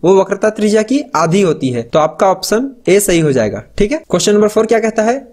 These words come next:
एक गोलीय दर्पण की वक्रता त्रिज्या बीस सेंटीमीटर है, इसकी फोकस दूरी क्या होगी? तो देखिए वक्रता त्रिज्या बीस सेंटीमीटर है तो इसकी फोकस दूरी पूछ रहा है, तो वक्रता त्रिज्या की आधी होती है फोकस दूरी, तो ये हो जाएगा आपका दस सेंटीमीटर,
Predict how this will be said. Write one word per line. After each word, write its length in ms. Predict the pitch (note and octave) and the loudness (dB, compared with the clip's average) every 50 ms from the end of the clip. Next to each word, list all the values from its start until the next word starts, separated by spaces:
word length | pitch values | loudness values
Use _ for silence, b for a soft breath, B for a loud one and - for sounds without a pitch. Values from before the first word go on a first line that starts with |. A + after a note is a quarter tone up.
| _ | _
एक 160 | G3 G#3+ G3+ | 0 0 2
गोलीय 260 | F3+ G3 G3 G#3 A#3+ B3+ | 2 2 2 2 2 2
दर्पण 320 | A3 A#3 A3+ A#3 B3 A#3+ | 0 0 0 0 -2 -2
की 120 | A#3 B3+ A#3+ | 0 2 2
वक्रता 340 | A3 G#3 F#3 G3+ G3 A3+ G#3+ | 2 2 0 0 -2 -2 -2
त्रिज्या 340 | A3 G#3 G#3+ G#3 F#3+ G#3+ G#3+ | 0 0 0 0 2 0 2
बीस 240 | F#3+ F#3 G3 F#3+ - | 2 0 0 0 0
सेंटीमीटर 520 | F#3 F3+ F#3 F#3+ F#3+ F#3 F#3 F#3 F#3+ F3+ | 0 0 2 2 0 0 0 0 0 -2
है, 260 | F3 F#3 G3 - - - _ - | 0 -2 -4 -4 -8 -16 _ -2
इसकी 220 | F#3 F#3 - C4 A#3+ | -2 0 0 -2 0
फोकस 320 | - - F#3+ F#3+ A#3 A3+ G#3+ | 0 0 0 2 0 0 2
दूरी 220 | G#3+ G#3+ A3 A3 | 2 2 2 2
क्या 160 | G#3 G3+ F3 D#3+ | 2 2 2 2
होगी? 280 | D3 B2+ A2+ A2+ G2 - - _ | 0 -2 -4 -6 -6 -8 -8 _
तो 60 | - | 0
देखिए 220 | F3+ G3+ G3+ A3 F#3 | 0 2 2 2 2
वक्रता 360 | D#3 D#3+ D#3 - - - G#3+ G#3+ | 2 0 0 -2 -2 -2 -2 0
त्रिज्या 460 | - G#3+ G#3+ G#3 G3 A3 A3 A#3+ A#3 - - _ _ - | 2 0 0 2 2 0 0 0 -2 -8 -16 _ _ -2
बीस 200 | D3+ F3 F3 - | 0 0 0 2
सेंटीमीटर 500 | G3+ G3 F#3+ G3+ G#3 G#3 G3+ G#3 G#3+ G#3 | 0 0 2 2 2 2 2 2 2 2
है 160 | G#3+ A#3+ C#4 C#4 - - _ _ | 0 -2 -4 -4 -10 -20 _ _
तो 120 | - D#3 | -2 -2
इसकी 180 | D#3 - - A3+ | -2 0 -2 -2
फोकस 320 | - - F#3 F3+ G3+ G#3 | 0 0 0 2 2 0
दूरी 200 | F3+ F3+ F3+ E3 D#3 | 2 2 0 0 0
पूछ 280 | E3 C#3 C3+ C3+ - | 0 0 0 0 0
रहा 100 | C3 A#2+ | -2 -2
है, 120 | A#2 B B B B B B - | -2 B B B B B B 2
तो 120 | F#3+ G3 | 4 4
वक्रता 340 | F#3+ F#3+ F#3+ G3+ G3 A#3 A#3 | 4 2 0 -2 -2 0 -2
त्रिज्या 380 | A#3 - A3 A3 G3+ G#3+ A#3 A#3 | 0 0 0 2 2 2 0 0
की 240 | A3+ - A#3 B3+ C#4 - - - D3 | 0 0 -2 -2 -4 -8 -8 -4 -2
आधी 220 | D#3 E3 E3 G3+ | 0 2 2 2
होती 240 | G#3 G3 G3 G#3 G3 | 2 2 0 0 0
है 100 | G#3+ B3 | 0 0
फोकस 340 | A#3+ - F3+ D#3+ F#3 F3 E3 | 0 -2 -2 0 0 -2 0
दूरी, 260 | - C#3+ B2 A#2 A#2 - b b b b - | 0 -2 -2 -2 -4 -6 b b b b 0
तो 60 | D3 | 2
ये 100 | E3 F#3+ | 2 2
हो 140 | G3 F#3 F#3+ | 2 2 2
जाएगा 220 | G3 F#3+ F#3 F#3+ F#3 | 2 2 2 2 0
आपका 260 | F#3 F#3 A3+ C4 C#4+ - - - _ _ - | 0 0 -2 -4 -4 -6 -12 -20 _ _ -2
दस 220 | C#3+ D#3 E3 E3 - | 0 0 0 2 0
सेंटीमीटर, 560 | D#3 C3+ C3 C3+ C3 B2 A#2+ A#2 - A2+ | -2 -2 0 -2 -4 -4 -4 -6 -8 -10